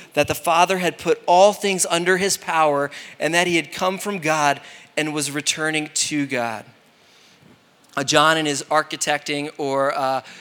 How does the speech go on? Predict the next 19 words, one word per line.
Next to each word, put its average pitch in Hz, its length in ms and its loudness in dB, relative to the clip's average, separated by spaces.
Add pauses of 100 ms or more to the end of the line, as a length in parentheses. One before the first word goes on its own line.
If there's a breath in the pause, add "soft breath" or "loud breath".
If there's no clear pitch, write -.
(120 loud breath)
constructing 156 1080 0
this 151 260 -4
telling 160 480 -4
of 143 140 -4
the 143 80 -4
night 143 300 -4
before 147 320 -6
Jesus 143 340 -6
died, 135 400 -2 (320 loud breath)
is 143 160 0
very 165 280 4
careful 180 480 -2
to 175 60 2
make 160 260 -2
sure 156 440 -2 (220 loud breath)
that 151 260 -2
we 170 360 -8
all 165 260 2
know 156 440 0